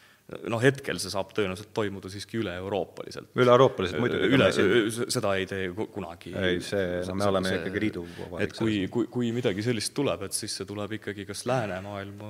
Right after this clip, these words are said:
Speaker 1: või, või, või Euroopa kontekstis, mis on muidugi al-, väga, väga ebatõenäoline, et ei, ei maksa, noh, mu-, mu-, mulle kunagi ei meeldinud mustad stsenaariumid, et nagu ka Ta-, Dalai Lama ütles, et lõppkokkuvõttes on asjad ikkagi paremaks läinud, et maailm ei ole enam nii hull kui viiskümmend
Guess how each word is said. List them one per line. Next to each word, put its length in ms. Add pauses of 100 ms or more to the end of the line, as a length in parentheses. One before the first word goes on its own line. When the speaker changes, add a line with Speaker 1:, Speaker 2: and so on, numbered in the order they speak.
Speaker 1:
või, 260 (300)
või, 180 (400)
või 160
Euroopa 500
kontekstis, 540
mis 100
on 80
muidugi 220
al-, 100 (140)
väga, 220 (320)
väga 180
ebatõenäoline, 920
et 220
ei, 100 (540)
ei 100
maksa, 380 (640)
noh, 160
mu-, 160
mu-, 240
mulle 240 (160)
kunagi 260
ei 60
meeldinud 400
mustad 320
stsenaariumid, 720
et 100
nagu 240
ka 160
Ta-, 160
Dalai 260
Lama 380
ütles, 260
et 320 (380)
lõppkokkuvõttes 880
on 80
asjad 260
ikkagi 220
paremaks 500
läinud, 300
et 100
maailm 300
ei 80
ole 160
enam 180
nii 140
hull 180
kui 140
viiskümmend 340